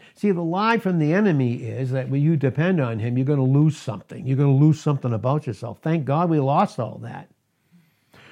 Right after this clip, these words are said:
Because the fact of the matter is, is that faith dependence is the means of freedom from my will and all of its negative effects.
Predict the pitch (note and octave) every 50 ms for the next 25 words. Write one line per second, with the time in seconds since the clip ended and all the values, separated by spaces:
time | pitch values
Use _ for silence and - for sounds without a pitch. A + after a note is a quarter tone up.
0 | - - - D#3 D3 - - D3+ C#3+ - - C#3 - - E3 F3 G3+ A3 A3 F#3
1 | C#3 C#3 C3+ B2+ A#2+ A#2 G#2+ G2+ G2 A2+ D3+ F3+ E3+ - E3 C#3 C#3+ D#3+ D3+ C#3+
2 | - - G3 G#3+ G#3+ G#3+ - E3 - - - G3+ A3 F3+ C#3 C3 B2+ B2 - -
3 | _ - - - - - E3 D#3 D#3 C3 A#2 C#3+ D3+ D3 D3 D3 D#3+ F#3+ G#3+ A3+
4 | A3 G3+ G3 F#3+ E3+ - - - E3 D3+ B2+ - - - - G3 A3 B3 B3+ A#3
5 | E3+ E3 E3 D#3+ D3 - - F3 E3 D#3 D#3 F3 F#3 G#3+ A#3+ B3 A#3+ G#3+ G3 A3+
6 | A#3+ A3 F3+ E3+ F3+ F#3 F#3 D#3+ D#3 E3 E3+ F#3 G3+ G3+ F#3 F3+ F3+ - - F3+
7 | F#3+ G3 F#3 G3+ G#3 G#3 G3 G#3 F3+ - - A#2 A2+ - - - - -